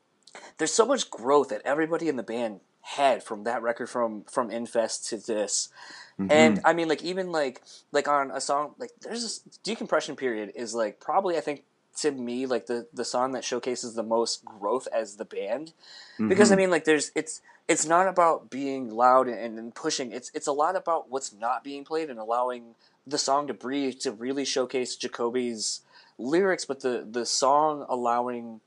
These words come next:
Speaker 1: building a vehicle to kinda just put you in this, this, this kind of s-, mental state kind of, of sorts.
Speaker 2: Mm-hmm.
Speaker 1: And it's like,
Speaker 2: Mm-hmm.
Speaker 1: there's even, like, a triangle, like, that I
Speaker 2: Mm-hmm.
Speaker 1: hear, like, before, like, the, the chorus kicks in and, and stuff like that.
Speaker 2: Mm-hmm.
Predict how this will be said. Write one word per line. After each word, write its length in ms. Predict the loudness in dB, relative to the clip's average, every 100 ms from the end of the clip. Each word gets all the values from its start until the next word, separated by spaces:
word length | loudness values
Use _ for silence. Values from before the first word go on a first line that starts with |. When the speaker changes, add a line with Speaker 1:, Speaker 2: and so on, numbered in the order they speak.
| -4
Speaker 1:
building 300 | 2 4 4
a 60 | 0
vehicle 520 | 0 0 0 -4 -4
to 120 | -6
kinda 280 | -10 -10 -6
just 240 | -6 -6 _
put 160 | -10 -6
you 160 | -2 0
in 140 | 0
this, 200 | 0 -4
this, 360 | -4 -4 -4 -8 _
this 160 | -12 -12 _ _ -20 _ -20 -20 -10
kind 220 | -2 0
of 60 | 2
s-, 220 | 0 -2 -12 -14
mental 380 | 0 0 2 2
state 400 | 4 2 2 0
kind 260 | -2 -2 -2
of, 100 | -4
of 100 | -2
sorts. 440 | 0 2 0 0 -2
Speaker 2:
Mm-hmm. 360 | 0 2 6
Speaker 1:
And 120 | 6 6
it's 160 | 6
like, 120 | 6 6
Speaker 2:
Mm-hmm. 240 | 2 4
Speaker 1:
there's 200 | 4 6
even, 160 | 6 4
like, 120 | 4
a 60 | 4
triangle, 640 | 6 8 6 2 -8 -10 _ _ _ -20 -4
like, 240 | -2 -2 -6 _
that 120 | 0 0
I 60 |
Speaker 2:
Mm-hmm. 80 | 0
Speaker 1:
hear, 160 | 0 0
like, 160 | -2
before, 340 | -4 -2 -2 0
like, 160 | -4
the, 220 | -4 -8 -6
the 400 | -6 -4 -4 -10 -4
chorus 360 | 0 0 0
kicks 300 | -4 -8 -8
in 140 | -8 -10
and, 120 | -12 -12
and 100 | -4
stuff 220 | -4 -2
like 160 | -2
that. 360 | 0 0 0 -6 -16 -4
Speaker 2:
Mm-hmm. 420 | -2 2 2 0